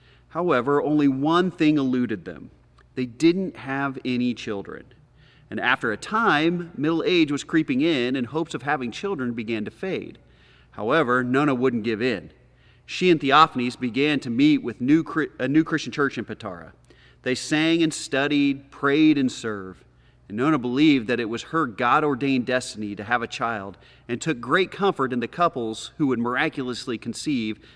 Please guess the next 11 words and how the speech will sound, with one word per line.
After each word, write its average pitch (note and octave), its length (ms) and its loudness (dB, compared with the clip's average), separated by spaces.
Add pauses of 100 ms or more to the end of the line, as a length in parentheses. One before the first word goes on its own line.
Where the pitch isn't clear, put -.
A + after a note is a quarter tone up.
as A#2 180 -6
told C#3 260 -2
by G#2+ 120 -2
the G2 100 -8
church. - 540 -8 (1120)
Well, C3 260 2
then C#3+ 240 0
one D#3 220 4
day, F3 340 2 (220)
it F3 120 0
happened. G#3 480 2